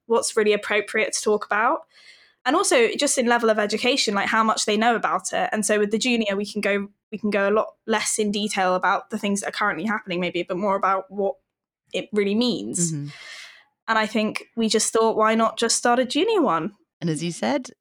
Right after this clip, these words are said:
Speaker 2: you see it, you do it. <laughs>
Speaker 1: Yeah.
Speaker 2: Sounds brilliant. Okay, well, just looking to the future, and now, now that you've finished your mocks, and we won't talk about the, um, actual exams coming up in May, but, um, what are you intending? Have you got any sort of plans after school when you finish?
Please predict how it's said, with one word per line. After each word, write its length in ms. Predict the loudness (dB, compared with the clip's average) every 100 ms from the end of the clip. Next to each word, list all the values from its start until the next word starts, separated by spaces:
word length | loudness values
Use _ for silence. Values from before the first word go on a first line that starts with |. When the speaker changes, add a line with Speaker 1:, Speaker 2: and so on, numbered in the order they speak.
| _ -8
Speaker 2:
you 180 | -2
see 260 | 0 4 4
it, 100 | 4
you 140 | 2
do 240 | 2 4 4
it. 320 | 4 0 -6 -16
<laughs> 40 | -20 _ _ -20 -12 -4
Speaker 1:
Yeah. 220 | -4 -4 -8 -18 -10
Speaker 2:
Sounds 320 | 0 0 0
brilliant. 320 | 0 2 0 -4 -10 -2
Okay, 200 | 4 4
well, 120 | 4
just 160 | 2 2
looking 240 | 2 0
to 60 | 0
the 60 | -2
future, 340 | -4 -4 0
and 220 | 0 0
now, 160 | 0 -2
now 200 | 0 0
that 60 | 0
you've 80 | -2
finished 260 | -4 -4
your 80 | -4
mocks, 280 | -4 -4 -6
and 180 | -8 -6
we 100 | -6
won't 180 | -6 -4
talk 200 | -6 -4
about 240 | -4 -4
the, 200 | -6 -6
um, 120 | -6 -8 -16 _ -6
actual 240 | -4 -4
exams 400 | -6 -2 -2 -2
coming 320 | -6 -6 -4
up 160 | -6 -8
in 100 | -4
May, 340 | -2 0 -2 -6 -20 -18 2
but, 280 | 8 8 8
um, 300 | 6 4 0 -10 -4
what 100 | 2
are 20 |
you 120 | 6 6
intending? 520 | 4 2 0 2 2
Have 80 | 0
you 80 | 2
got 140 | 4
any 100 | 2
sort 160 | 0 -4
of 20 | -4
plans 380 | -2 0 2
after 240 | 0 0 -4
school 540 | -2 2 2 2 0
when 120 | 0
you 120 | -2 -2
finish? 500 | 0 2 2 -2